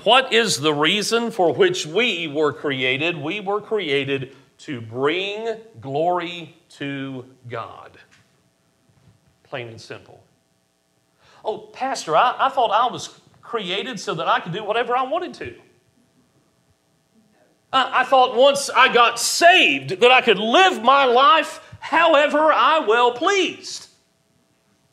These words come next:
Don't know where you got that. You certainly didn't get it from the Word of God.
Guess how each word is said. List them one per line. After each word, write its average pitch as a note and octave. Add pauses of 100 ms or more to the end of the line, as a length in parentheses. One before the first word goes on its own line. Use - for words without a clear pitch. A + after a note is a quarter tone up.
(160)
Don't A3
know C4
where B3
you A#3+
got B3
that. B3 (180)
You F3
certainly G3+
didn't G3
get G3+
it G3+
from G#3+
the F#3+
Word G3
of D#3
God. F3+